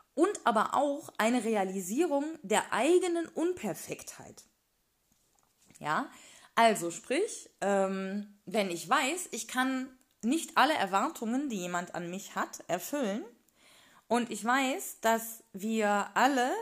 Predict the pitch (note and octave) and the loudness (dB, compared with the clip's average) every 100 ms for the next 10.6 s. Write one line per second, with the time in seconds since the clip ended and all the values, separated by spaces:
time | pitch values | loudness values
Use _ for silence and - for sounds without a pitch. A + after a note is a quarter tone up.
0 | G4+ A3+ A3 C4 D4+ C4+ A#3 C#4+ - - | 0 2 2 0 -4 -4 -4 -6 -8 -6
1 | A3+ A#3 G#3+ C4 E4 G#3+ E3+ E3 G#3 A#3+ | -4 -4 -2 -2 -2 -2 -2 -2 -2 -2
2 | F#3+ - G3+ F#4+ - G#3 E3+ E3 E3 D#3+ | -2 0 0 0 0 -4 -2 -2 -4 -12
3 | D#3 D3 E3 E3+ - E3 E3+ E4+ - F#3 | -12 -10 -10 -10 -8 -8 -6 -6 -6 -6
4 | F#3 F#3 G3+ C4 A3+ G3+ G#3 G#3 G3 F#3+ | -4 -2 0 -2 -4 -6 -6 -6 -6 -8
5 | - F3+ A#3+ D4 C#4 C#4+ C#4 - B3 C#4+ | -6 -4 -4 -6 -10 -8 -10 -8 -4 -4
6 | F4+ F#3 - D#3+ D#3 - E3 D#4+ E4 - | -4 -10 -8 -8 -8 -10 -6 -4 -4 -6
7 | A3 G3 - F3 G3 - - - A3+ A3 | -8 -8 -10 -10 -6 -6 -6 -6 -6 -6
8 | - G3+ G#3 - - - - - - D#4+ | -6 -4 -4 -6 -16 -18 -20 -12 0 0
9 | G4 A3 F3+ F3 B3 F4 - - - - | 0 -2 0 0 -4 -10 -14 -20 -20 -20
10 | _ - B3+ B3 A#3+ | _ 4 6 6 2